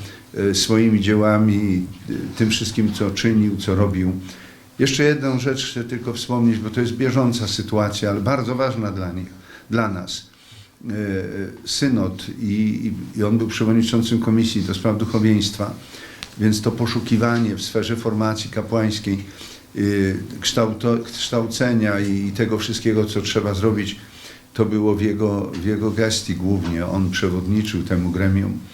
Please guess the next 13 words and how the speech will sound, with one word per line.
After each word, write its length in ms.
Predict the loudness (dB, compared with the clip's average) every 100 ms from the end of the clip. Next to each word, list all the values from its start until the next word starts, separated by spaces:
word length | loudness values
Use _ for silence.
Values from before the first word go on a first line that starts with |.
| -20 -20 -20 -18 -4
i 200 | -2 -2 -4
tam 280 | -2 0 0
też, 420 | 0 0 0 -4 -4 -4 -6 -6 -8 -8
e, 40 | -6
zrobiło 480 | -2 0 2 2 2
się 200 | 0 -2
pusto, 460 | -2 -6 -6 -6
jak 220 | -8 -8
zwykle, 460 | -8 -8 -8 -8 -8 -10 -16 -16
kiedy 320 | -6 -6 -6 -10 -14 -20 -20 -20 -20 -20 -20
człowiek 380 | -4 -2 0 -2 -4 -10 -16 -6
ważny 600 | 0 2 2 0 -2 -4 -8 -12 -16 -20 -20 -20 -6
nagle 400 | -2 -2 -4 -10